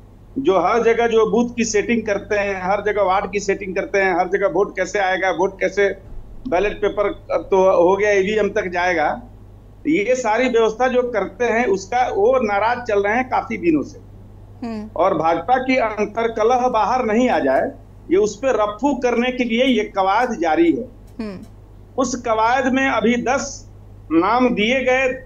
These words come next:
Speaker 1: अभी लगभग, लगभग एक सौ अड़तीस या डेढ़ सौ के लगभग उसमें कार्यकर्ताओं के नाम हैं।
Speaker 2: हम्म।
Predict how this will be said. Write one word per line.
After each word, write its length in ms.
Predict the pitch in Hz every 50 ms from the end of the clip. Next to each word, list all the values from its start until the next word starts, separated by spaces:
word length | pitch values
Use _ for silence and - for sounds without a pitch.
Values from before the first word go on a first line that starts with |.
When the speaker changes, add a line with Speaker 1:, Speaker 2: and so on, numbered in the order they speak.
| - -
Speaker 1:
अभी 260 | 175 180 190 226 226
लगभग, 340 | 220 208 214 208 202 240 247 247
लगभग 320 | 240 240 226 226 254 247
एक 160 | 247 254 247
सौ 140 | 247 - 247
अड़तीस 400 | 240 226 214 208 214 262 269 254 240 233
या 80 | 247
डेढ़ 240 | 240 190 214 247 254
सौ 180 | 240 240 240 240
के 240 | 240 240 - 247 247
लगभग 460 | 233 220 214 214 233 254 254 262 - - - - - - - - - -
उसमें 340 | 180 185 190 226 233 247 247
कार्यकर्ताओं 680 | 240 233 226 226 - 233 220 - - 220 220 226 240
के 160 | 247 240 247 240
नाम 280 | 233 208 208 202 190
हैं। 280 | 165 143 123 110 - - - - -
Speaker 2:
हम्म। 260 | 240 226 214 190 -